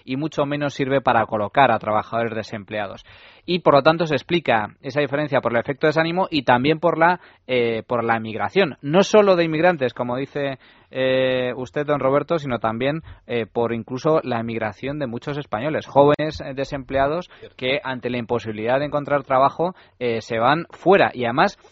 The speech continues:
Speaker 1: no estamos hablando de un perfil como al, a lo mejor podía suceder en los años sesenta o cincuenta, es decir, pues, eh, el perfil de un español sin estudios universitarios, que se iba a trabajar a las fábricas en Suiza, en Alemania, o que cogía la maleta y se iba a Sudamérica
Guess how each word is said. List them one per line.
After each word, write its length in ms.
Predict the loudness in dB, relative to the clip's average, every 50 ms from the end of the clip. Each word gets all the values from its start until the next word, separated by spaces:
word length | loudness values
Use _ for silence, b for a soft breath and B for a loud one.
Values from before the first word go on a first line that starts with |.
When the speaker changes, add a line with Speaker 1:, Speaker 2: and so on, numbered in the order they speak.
| b b _
Speaker 1:
no 100 | -10 -8
estamos 300 | -4 -2 -2 -2 2 2
hablando 420 | 2 4 4 2 2 2 2 0 0
de 80 | 0
un 140 | -2 -4 -4
perfil 640 | -2 -2 -2 -2 -4 -6 -6 -4 -4 -4 -6 -8 b b b b _
como 220 | -4 0 2 2 2
al, 120 | 2 0 -2 -2 -2 0
a 140 | 2 2
lo 100 | 2 2
mejor 340 | 0 -2 0 2 0 0 2
podía 220 | 0 0 0 0 -2
suceder 440 | -2 -6 -8 -4 -2 0 0 0
en 60 | 0 -4
los 180 | -6 -6 -6
años 220 | -8 -8 -8 -10 -12
sesenta 520 | -14 -8 -6 -4 -4 -4 0 2 2 2
o 80 | 2 0
cincuenta, 640 | -2 -8 -10 -4 -4 -4 -4 -2 -4 -4 -4 -4 b b b b
es 80 | -8 -6
decir, 340 | -6 -4 -4 -4 -6 -6 -6
pues, 260 | -6 -8 -8 -8 -10
eh, 280 | -12 -14 -14 -14 -16 b b b
el 140 | -12 -10 -8
perfil 300 | -8 -8 -6 -6 -6 -6
de 80 | -6 -6
un 80 | -6
español 400 | -6 -4 -2 -4 -2 -2 -4 -6
sin 180 | -6 -8 -10 -12
estudios 400 | -12 -10 -6 -6 -4 -4 -6 -8
universitarios, 840 | -10 -8 -8 -8 -8 -10 -10 -4 -2 -2 -2 0 -2 -6 -6 -6 -8
que 120 | -8 -8
se 140 | -8 -6 -4
iba 100 | -2 -2
a 60 | -2
trabajar 480 | 0 0 0 0 0 0 0 0 0 B B B B B -6
a 100 | -6 -4
las 180 | -4 -6 -2
fábricas 540 | 0 2 2 2 0 -2 -4 -4 -4 -4 -6
en 120 | -10 -12
Suiza, 340 | -6 -2 -2 -2 -2 0 0 0 2 2 2 0 -2 -4
en 160 | -8 -8 -8
Alemania, 640 | -8 -6 -2 0 0 0 0 -2 -2 -2 -2 -4 B B B
o 100 | -12 -10
que 100 | -8 -6
cogía 320 | -4 -4 -6 -4 -4 -2 0
la 120 | 0 0
maleta 360 | 0 -2 -2 -4 -2 -2 -2
y 80 | -2 -2
se 140 | -4 -6 -4
iba 140 | -2 -2 -2
a 40 |
Sudamérica 720 | -2 -2 -2 -2 -2 -2 -2 -4 -6 -4 -4 -4 -4 -4